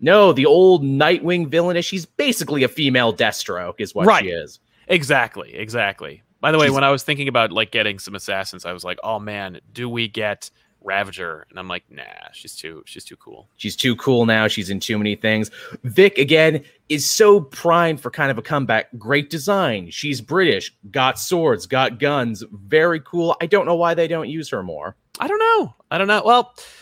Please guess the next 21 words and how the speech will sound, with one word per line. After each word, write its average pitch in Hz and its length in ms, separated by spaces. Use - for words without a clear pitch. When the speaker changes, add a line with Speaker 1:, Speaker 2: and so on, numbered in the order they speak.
Speaker 2:
eh, 349 180
the 349 60
design's 254 320
a - 20
little 226 140
complicated. 214 920
Uh, 147 800
th-, 50 260
th-, 143 440
usually 170 640
it 143 80
takes 165 220
a 156 40
lot 147 140
of 143 60
time 143 200
to, 131 60
like, 123 120
reestablish 123 640
a, - 20
f-, 117 140